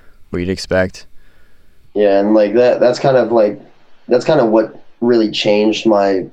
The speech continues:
Speaker 2: perspective on the single elimination, 'cause I was, I was worried about that going into it, that there might be a team that just had, like, an easier road to get to the top four.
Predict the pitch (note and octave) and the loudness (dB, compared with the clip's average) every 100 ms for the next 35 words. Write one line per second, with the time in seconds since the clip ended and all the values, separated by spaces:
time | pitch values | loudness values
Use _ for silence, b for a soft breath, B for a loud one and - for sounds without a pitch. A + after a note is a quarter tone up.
0 | - - - - G2 - G#2 G2+ G2+ G#2 | -18 -10 -4 0 -2 0 0 0 0 -2
1 | - G#2+ G#2+ A2 A2+ A2+ A2+ - A#2+ A2 | -2 0 2 2 2 0 0 -2 -2 -2
2 | G2+ F#2 G2+ G2+ F#2+ - - - - _ | -4 -2 0 -2 -4 -12 -20 -20 -20 _
3 | - G#2+ G2 G#2+ G#2 G#2+ G2+ G#2 G2+ F2 | -6 -4 2 2 2 0 0 2 0 0
4 | - G#2 G2+ G2 G2 G#2+ A2 A#2 A2 G#2 | -8 -2 0 2 2 0 0 2 2 2
5 | F#2+ F2 - - G2 G2 F#2 F2+ F2+ F#2 | 0 0 -6 -14 -4 0 0 -2 -2 -4
6 | E2+ F#2 F2+ F#2 F#2 E2+ E2 F2+ F2+ F#2 | -2 -4 -2 -2 -2 -4 -4 -2 -2 -2
7 | F2+ F2+ F2 E2+ E2+ F2 F2+ E2+ F2+ E2 | -2 -2 -2 -2 0 0 -2 -4 -6 -4
8 | E2+ F2+ F2 - - F#2+ G2+ G2+ | -6 -4 -4 -6 -4 0 0 -2